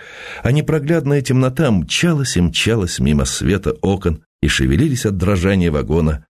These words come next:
белые занавески. Константин, заглядывая в купе, улыбаясь, прошёл до конца коридора и здесь, в туалетной, с качающимся от скорости полом, плечом опершись о зыбкую стену, зло вынул толстый пакет из внутреннего кармана пиджака.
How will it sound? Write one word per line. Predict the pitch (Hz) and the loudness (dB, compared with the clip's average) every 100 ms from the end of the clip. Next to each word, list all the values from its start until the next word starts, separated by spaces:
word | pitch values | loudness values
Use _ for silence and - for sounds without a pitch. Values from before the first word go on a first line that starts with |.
| _ _ - | _ _ -2
белые | 58 80 82 76 | 0 2 2 2
занавески. | 67 73 71 73 - - - - _ _ _ _ _ _ _ | 0 0 0 -2 -4 -6 -10 -20 _ _ _ _ _ _ _
Константин, | 113 113 117 117 147 117 | -2 0 0 0 2 2
заглядывая | 92 95 104 92 90 | 2 0 0 2 2
в | - | 0
купе, | - 87 - 82 - | -2 0 -2 -2 -4
улыбаясь, | 90 92 76 127 85 - - - _ _ | 0 2 2 0 0 -4 -8 -12 _ _
прошёл | 90 92 98 87 | -2 0 0 0
до | 80 | 0
конца | 85 80 76 | 0 -2 -2
коридора | 67 67 - 127 123 - - - _ _ _ | -2 0 2 2 0 -2 -12 -20 _ _ _
и | 78 | 0
здесь, | 69 64 98 120 - | 2 2 2 0 -4
в | - | -4
туалетной, | 62 64 123 - - - | 0 0 0 -4 -10 -10
с | - - | -8 -2
качающимся | 76 - 95 85 - 76 - - | -2 0 2 2 2 0 0 -2
от | - 85 | -2 -4
скорости | - 95 80 - 65 | -2 -2 -2 -4 -4
полом, | - 127 117 - - _ _ | -2 0 0 -4 -14 _ _
плечом | - 127 123 151 139 | -2 0 0 0 0
опершись | - - 101 - 110 107 - | 0 -2 -2 0 -2 -2 -2
о | 87 | 0
зыбкую | 82 95 - 73 | 0 0 0 -2
стену, | - 139 143 135 - - _ _ - | 0 -2 -2 -4 -6 -20 _ _ -4
зло | 78 73 135 104 | -2 2 2 2
вынул | 107 110 95 | 2 2 0
толстый | - - 123 104 - | -2 -2 -2 -2 -2
пакет | 78 85 - 131 131 - | 0 0 0 -2 -2 0
из | 95 76 | 0 2
внутреннего | 80 120 110 113 110 110 104 | 2 2 2 2 4 2 0
кармана | - 92 87 92 90 | 0 0 2 2 2
пиджака. | 85 82 73 87 76 - | 0 0 0 0 -2 -4